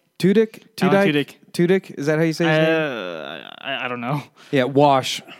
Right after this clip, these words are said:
Speaker 1: Wash from Firefly.
Speaker 2: Yep.
Speaker 1: He was the voice actor. And did he do the motion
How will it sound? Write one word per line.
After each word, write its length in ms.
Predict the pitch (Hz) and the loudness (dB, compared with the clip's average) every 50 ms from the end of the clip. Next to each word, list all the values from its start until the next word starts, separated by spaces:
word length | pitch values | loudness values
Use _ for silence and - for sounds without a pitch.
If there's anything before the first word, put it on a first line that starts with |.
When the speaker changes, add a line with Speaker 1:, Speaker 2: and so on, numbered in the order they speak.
| - _ _ - | -20 _ _ 0
Speaker 1:
Wash 340 | 139 139 139 135 127 - | 2 4 4 4 2 0
from 160 | - - 131 117 | -4 -6 -6 -2
Firefly. 500 | - 123 117 113 113 107 117 120 113 113 | 0 0 0 0 0 0 0 -2 -2 -2
Speaker 2:
Yep. 120 | 110 - _ _ _ _ _ - _ _ _ _ _ _ | -4 -8 _ _ _ _ _ -20 _ _ _ _ _ _
Speaker 1:
He 380 | - 143 143 139 139 135 135 135 | -2 0 2 2 2 2 2 0
was 480 | 104 120 117 120 120 120 113 107 104 | 0 -2 0 0 2 2 0 -4 -4
the 460 | 110 120 113 113 113 110 110 110 110 | -2 -2 0 0 0 0 0 0 -2
voice 320 | 107 98 117 120 123 117 - | -2 0 0 0 0 2 0
actor. 520 | 113 104 95 - - 98 98 98 95 85 _ - | 0 -2 -2 -4 -4 -4 -4 -4 -6 -8 _ -6
And 160 | 120 117 117 | -6 -4 -2
did 140 | 110 143 139 | -2 0 0
he 100 | 160 220 | 0 2
do 100 | 214 247 240 | 2 2 2
the 100 | 220 190 | 2 2
motion 380 | 160 170 180 - 202 185 180 | 2 0 0 0 -4 -4 -6